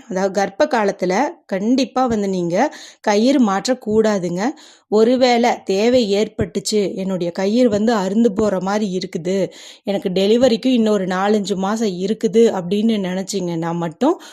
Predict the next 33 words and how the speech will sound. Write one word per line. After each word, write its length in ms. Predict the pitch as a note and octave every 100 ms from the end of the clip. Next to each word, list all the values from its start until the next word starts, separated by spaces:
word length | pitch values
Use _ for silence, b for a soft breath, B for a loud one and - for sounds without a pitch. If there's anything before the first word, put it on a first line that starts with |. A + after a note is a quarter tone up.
| B B
அது 200 | - G#3 G#3
கழண்டு 380 | G#3+ B3+ C#4 A#3
விழுங்காத 640 | G#3 A3+ A#3 A3+ G#3+ F#3+
மாதிரி 280 | F#3+ G3+ D#4
அதுக்கு 280 | A#3 F#3+ G3+
ஏதாவது 320 | F#3+ G#3+ B3
ஒரு 140 | A#3 G3
மஞ்சள் 420 | F#3 G3 A#3+ A3+
கயிறு 300 | G#3+ F#3 G3
அதுக்கு 260 | A#3 -
மேல 380 | F3 F3 G3+ A3
வந்து 300 | F#3+ G3 C#4 D#4+ B B
நல்லா 340 | - G#3 A3+ B3
வந்து 260 | G3 G3+
சுத்தி 340 | A#3 - - A#3+
விடுங்க, 320 | G#3 F#3+ F3+ -
கழண்டு 280 | G3+ G#3+ G#3+
விழுகாத 420 | G3 G3 F#3+ F3+
மாதிரி. 280 | F3+ F3+ F3+ B B B -
இல்லைன்னா 320 | A#3+ A3 A#3+ D4+
உங்க 240 | A#3 G3
வீட்டு 320 | A3 C#4+ C4+
பெரியவங்க 540 | - A3+ B3 C#4 B3 G3+
கிட்ட 220 | F#3+ B3 B3
கேளுங்க, 400 | G#3 G#3 G3+ F#3 -
"இது 220 | G#3 G3+
போல 260 | F#3+ A3 A#3
வந்து 220 | A3 A#3+
மாத்திக்கலாமா?" 760 | F#3+ F#3+ F#3+ - G3+ F3+ F#3 F#3+
அப்படின்னு 320 | D#3+ F#3+ F#3
சொல்லிட்டு. 280 | F3+ E3+ - B B B -
என்னதான் 540 | A#3 C4 A#3+ A#3+ D4
நாங்க 160 | A#3